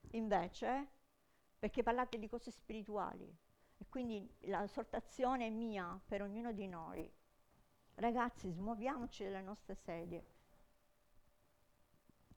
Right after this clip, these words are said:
Io quello che vi, veramente lo sento dal cuore di dirvi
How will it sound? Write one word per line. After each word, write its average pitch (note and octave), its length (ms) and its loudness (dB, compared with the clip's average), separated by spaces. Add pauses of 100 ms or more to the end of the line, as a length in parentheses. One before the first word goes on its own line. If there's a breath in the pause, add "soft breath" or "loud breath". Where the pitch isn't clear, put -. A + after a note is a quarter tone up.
(280 loud breath)
Io G#3+ 120 4
quello A#3+ 240 4
che G#3+ 120 0
vi, F#3+ 240 -4
veramente C4+ 600 -2
lo A3+ 100 -4
sento G#4+ 460 -4
dal A3 220 -4
cuore G3 340 -2
di E3 140 -6
dirvi E3 440 -6